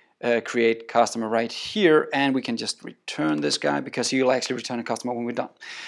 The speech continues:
<clears throat> So now we've split this up into three different methods,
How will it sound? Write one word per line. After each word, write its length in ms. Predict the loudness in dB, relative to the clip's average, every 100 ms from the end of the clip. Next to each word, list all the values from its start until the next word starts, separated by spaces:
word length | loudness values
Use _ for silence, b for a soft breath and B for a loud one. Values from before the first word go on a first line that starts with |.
| B B B B _ 8
<clears throat> 200 | 10 10
So 120 | 12
now 140 | 12
we've 140 | 12 4
split 240 | 8 10
this 160 | 10 10
up 140 | 8
into 200 | 8 2
three 300 | -2 2 6
different 340 | 6 6 4 6
methods, 800 | 10 10 10 6 6 4 -4